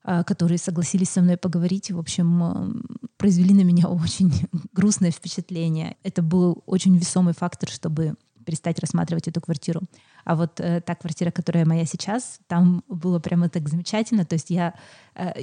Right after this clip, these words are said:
я понимаю, что это тоже стрессовая ситуация, когда к тебе стучится незнакомый человек в дверь. Но я прям прошла по подъезду, и все, кто мне ответили, они были вежливы, радовались, говорили: «Ой, у нас такой замечательный дом, конечно, берите, всё классно».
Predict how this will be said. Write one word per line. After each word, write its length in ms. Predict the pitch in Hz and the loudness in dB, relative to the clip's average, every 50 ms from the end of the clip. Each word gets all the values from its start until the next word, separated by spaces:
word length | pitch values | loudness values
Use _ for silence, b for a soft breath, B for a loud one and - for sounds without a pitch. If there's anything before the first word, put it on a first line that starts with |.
| - | -10
я 160 | - 208 202 190 | -4 -2 -2 2
понимаю, 300 | - 190 196 220 240 - | 2 4 4 4 2 0
что 100 | - 202 | -2 0
это 140 | - 180 | -2 0
тоже 180 | - 190 180 180 | 2 2 0 0
стрессовая 380 | - - - 185 - - 160 - | -2 -2 -6 -6 -4 -4 -6 -6
ситуация, 360 | - - 185 220 233 - - | -4 -4 -4 -4 -4 -4 -4
когда 160 | 165 165 160 156 | 0 0 0 0
к 40 | - | -2
тебе 120 | - 160 | -6 -8
стучится 400 | - - 165 - 208 - - 180 | -8 -8 -8 -8 -6 -2 0 0
незнакомый 360 | 165 151 156 156 - 180 180 | 2 2 2 0 2 2 0
человек 260 | - - 165 160 151 | 2 2 0 0 0
в 40 | 156 | 0
дверь. 320 | 147 147 143 151 151 - - - | 0 0 0 0 0 0 -4 -6
Но 100 | - 180 | -2 0
я 120 | 185 190 185 | 0 0 0
прям 200 | - 185 180 175 | 0 0 0 -2
прошла 320 | - - - - 190 180 | -2 -6 -6 -4 -4 -4
по 100 | 175 180 | -4 -4
подъезду, 440 | - 175 165 175 196 254 262 233 226 | -4 -2 -2 -2 0 0 0 0 0
и 100 | - - | -2 -4
все, 220 | - - - 202 | -8 -4 -4 -4
кто 140 | - - 196 | -2 0 0
мне 180 | 170 175 180 175 | 2 2 0 0
ответили, 500 | - - 170 233 247 - 262 226 196 - | -2 -4 -6 -6 -6 -6 -6 -6 -6 -4
они 160 | - 180 180 180 | -2 0 0 0
были 180 | 160 175 165 | 0 0 -2
вежливы, 720 | 160 151 170 220 226 233 226 226 214 185 185 185 175 175 - - | -2 0 0 0 0 2 0 0 0 0 -2 -2 -2 -2 -4 -6
радовались, 960 | - 180 202 233 208 214 208 196 185 180 180 185 180 180 165 - - - - | -6 -4 -4 -2 -2 -2 -2 -2 -4 -4 -6 -4 -4 -6 -6 -8 -10 -14 -8
говорили: 340 | - 175 165 180 196 190 180 - | -4 -2 0 0 2 2 0 0
«Ой, 180 | - 175 190 196 | 0 -2 0 0
у 40 | |
нас 120 | 190 190 - | -2 -2 -4
такой 220 | - 202 - 208 | -8 -4 -2 0
замечательный 400 | 202 220 220 - 254 - 247 247 | 0 0 0 0 -2 0 0 2
дом, 240 | 208 190 208 214 202 | 4 4 4 4 4
конечно, 480 | 190 - 190 202 226 247 - - 233 208 | 4 2 2 0 0 0 -2 -2 -2 0
берите, 400 | 202 214 208 220 226 220 - 190 | 0 0 0 -2 -4 -4 -6 -10
всё 180 | - - 202 | -8 -8 -10
классно». 480 | - - 185 175 175 - - 175 185 | -6 -4 -2 -2 -2 -2 -4 -6 -8